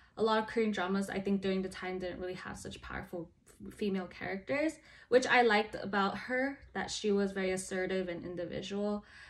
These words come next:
But at the same time, they also made her kind of unintelligent, dumb. She was, like, going off the rocks. She wasn't stable. She was always, like,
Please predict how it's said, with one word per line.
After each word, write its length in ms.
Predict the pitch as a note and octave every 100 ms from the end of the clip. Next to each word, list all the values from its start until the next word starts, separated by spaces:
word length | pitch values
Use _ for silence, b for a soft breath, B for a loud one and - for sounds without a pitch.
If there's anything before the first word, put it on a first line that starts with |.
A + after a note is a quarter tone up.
| B
But 200 | - G3 -
at 140 | G#3
the 100 | A3+
same 360 | G#3+ A#3+ A#3+ A#3+
time, 480 | - G#3+ G3+ G#3
they 120 | G3 F#3+
also 380 | F#3+ F#3+ G3+
made 280 | F#3+ F#3 F#3
her 300 | F3+ F#3 F3+ -
kind 200 | F#3+ F3+
of 120 | F3+ -
unintelligent, 1000 | G#3 G#3 G3 - F#3 F#3 F3+ F#3 F#3 - - b b b b -
dumb. 720 | F#3+ E3+ E3+ F3 F#3 F#3 F#3
She 220 | - -
was, 180 | G3 F#3+
like, 200 | F#3+ F3 b b b b b _
going 280 | - B3 B3
off 240 | A3 G#3+ -
the 100 | G3
rocks. 440 | F#3+ F#3 F#3+ F#3+
She 160 | - F#3+
wasn't 440 | F#3+ G3 F#3 -
stable. 760 | - G3+ G3 G#3+ G#3 G#3 G#3 G#3+
She 220 | - F#3+
was 240 | F#3 F#3
always, 480 | - - G3 G3 F#3+
like, 300 | F3 F3 -